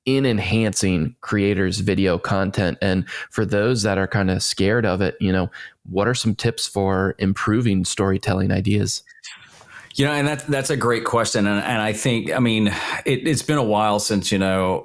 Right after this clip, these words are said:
Speaker 2: uh, the storytelling. I mean, it, people talk storytelling all the time. You know, well,
Speaker 1: Yeah.
Speaker 2: you've gotta tell stories, you gotta tell stories. And a lot of, a lot of well-meaning people say that, teaching it, like, people go,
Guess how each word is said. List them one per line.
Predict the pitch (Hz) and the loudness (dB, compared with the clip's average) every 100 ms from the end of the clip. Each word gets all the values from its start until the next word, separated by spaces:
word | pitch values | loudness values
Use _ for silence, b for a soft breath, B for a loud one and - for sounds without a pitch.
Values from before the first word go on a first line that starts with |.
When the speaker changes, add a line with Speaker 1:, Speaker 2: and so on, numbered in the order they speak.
| - | -6
Speaker 2:
uh, | - - - - | -6 -4 -4 -2
the | 123 - | -2 -2
storytelling. | - 120 113 107 113 101 | -2 0 0 2 0 2
I | |
mean, | 104 107 107 | 2 2 0
it, | 113 135 - | -2 -6 -4
people | 127 120 | -2 2
talk | 117 95 | 2 0
storytelling | - 104 101 101 90 87 | 0 0 0 0 0 0
all | 85 | 0
the | - | -2
time. | 92 - - - _ | -4 -4 -4 -10 _
You | 87 | -4
know, | 85 82 | -2 0
well, | 92 | 0
Speaker 1:
Yeah. | |
Speaker 2:
you've | 92 | 0
gotta | 117 113 | 0 -2
tell | - 101 | 0 -2
stories, | - 95 87 | 0 0 0
you | |
gotta | 92 82 | 0 -2
tell | 90 | -2
stories. | 82 - 120 98 85 | -2 0 2 0 -2
And | - 107 101 | -2 0 2
a | 101 | 2
lot | 113 143 | 2 0
of, | 143 - - _ | -2 -4 -12 _
a | 123 | 0
lot | 104 113 | 2 2
of | 131 | 2
well-meaning | 110 110 120 123 117 107 98 | 2 2 4 4 4 4 2
people | 104 104 95 | 2 0 0
say | - 90 101 | 0 0 0
that, | 107 104 - - | 0 0 -4 -8
teaching | - 117 117 95 | -2 0 0 0
it, | 87 82 101 | 0 0 0
like, | 92 92 - - _ _ _ _ - | 0 -2 -8 -14 _ _ _ _ -2
people | 107 98 | -2 0
go, | 101 | -2